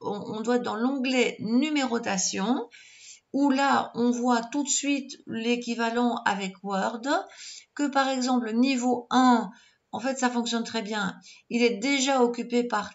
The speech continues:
titre un. Euh, je décide de commencer avec un.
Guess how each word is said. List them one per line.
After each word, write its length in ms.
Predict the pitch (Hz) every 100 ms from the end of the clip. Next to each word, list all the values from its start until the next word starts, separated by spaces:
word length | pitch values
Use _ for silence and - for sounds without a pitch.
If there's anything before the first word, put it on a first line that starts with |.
| _
titre 480 | 208 190 - - -
un. 360 | 165 196 302 - _ - - _ _ _
Euh, 540 | 220 226 214 208 202 202
je 160 | 202
décide 460 | 262 233 247 269 226
de 60 | 233
commencer 480 | 233 220 214 -
avec 340 | 214 185 175 - -
un. 440 | 180 196 285 -